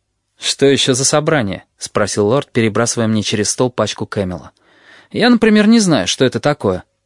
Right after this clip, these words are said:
Табаки остолбенел от возмущения, а я засмеялся. «Вот такие, как ты, портят нам весь имидж!» завопил шакал, выхватывая у меня из-под носа сигареты. «Из-за вас нас считают самодовольными индюками.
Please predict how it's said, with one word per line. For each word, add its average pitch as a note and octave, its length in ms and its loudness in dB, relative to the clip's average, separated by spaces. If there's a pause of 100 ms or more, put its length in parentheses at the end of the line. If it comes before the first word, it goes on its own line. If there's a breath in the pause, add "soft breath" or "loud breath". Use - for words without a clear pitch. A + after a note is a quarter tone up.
(680)
Табаки G#2+ 400 0
остолбенел A#2 540 0
от - 120 -4
возмущения, A2+ 680 -2 (300 loud breath)
а A2+ 140 0
я A2 220 0
засмеялся. A2 760 -4 (1000 soft breath)
«Вот E4+ 300 2 (140)
такие, F#4 420 4
как D#4 220 -2
ты, D#4 300 4
портят E4+ 500 2
нам C#4+ 180 0
весь A3+ 240 0
имидж!» F#3+ 380 0 (240)
завопил A2+ 500 2
шакал, C3+ 460 -2
выхватывая A2+ 600 -2
у D3 40 0
меня D3+ 220 0
из-под A2 260 -2
носа A2 260 -2
сигареты. C3 640 -2 (460 soft breath)
«Из-за A3 340 2
вас D4 260 2
нас G#3+ 180 2
считают F#3+ 540 0
самодовольными G#3+ 640 2
индюками. A#3+ 580 0